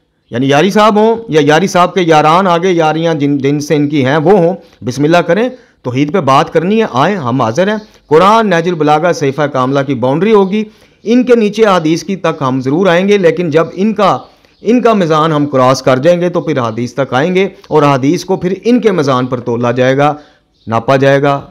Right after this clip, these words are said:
फिर गुफ्तगू होगी। अल्लाह ताला से दुआ है कि हमें अकीदे के नाम पे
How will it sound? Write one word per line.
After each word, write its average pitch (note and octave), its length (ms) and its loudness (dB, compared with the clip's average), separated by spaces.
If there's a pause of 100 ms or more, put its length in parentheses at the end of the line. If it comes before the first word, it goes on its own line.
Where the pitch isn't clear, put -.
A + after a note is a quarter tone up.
(140)
फिर C3 120 -4
गुफ्तगू G2+ 420 -8
होगी। F#2+ 340 -8 (520)
अल्लाह D3 180 0
ताला D#3 180 2
से C#3 140 -2
दुआ B2+ 320 2
है E3 220 -2
कि D#3 120 -8
हमें A#2 440 -2 (160)
अकीदे C3+ 380 -2
के C#3+ 120 2
नाम A2+ 280 0
पे G#2+ 240 -4